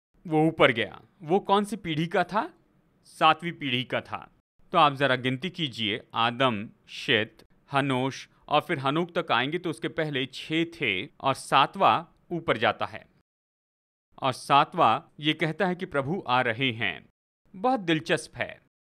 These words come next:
मुझे पता नहीं, शायद कोई फर्क नहीं देख रहा हूं, लेकिन एक पैटर्न देख रहा हूं।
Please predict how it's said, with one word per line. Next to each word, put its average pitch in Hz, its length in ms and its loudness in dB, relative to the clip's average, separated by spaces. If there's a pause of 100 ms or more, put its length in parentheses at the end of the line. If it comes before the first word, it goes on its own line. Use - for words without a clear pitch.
(440)
मुझे 175 240 0
पता 151 260 0
नहीं, 156 120 -4
शायद 139 240 0
कोई 147 180 -4
फर्क 156 340 -2
नहीं 135 240 -6
देख 127 260 -2
रहा 123 240 0
हूं, 107 340 -8 (460)
लेकिन 196 260 -2
एक 214 180 -6
पैटर्न 147 380 4
देख 139 260 0
रहा 127 200 2
हूं। 113 340 -8